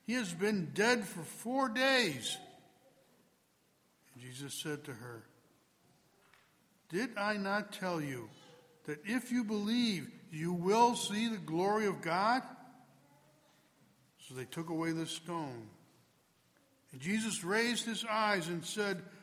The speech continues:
"Father, I thank you for hearing me. I know that you always hear me. But because of the crowd here, I have said this,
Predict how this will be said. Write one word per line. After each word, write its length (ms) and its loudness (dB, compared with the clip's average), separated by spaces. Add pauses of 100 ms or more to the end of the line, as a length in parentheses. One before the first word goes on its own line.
(240)
"Father, 560 10
I 140 4
thank 400 2
you 160 4
for 240 2
hearing 460 2
me. 360 -2 (840)
I 100 -4
know 440 8
that 140 2
you 220 0
always 840 4
hear 280 -4
me. 320 -6 (1200)
But 120 -8
because 420 2
of 100 -2
the 80 -6
crowd 720 6
here, 440 0 (600)
I 140 0
have 260 0
said 400 0
this, 500 -6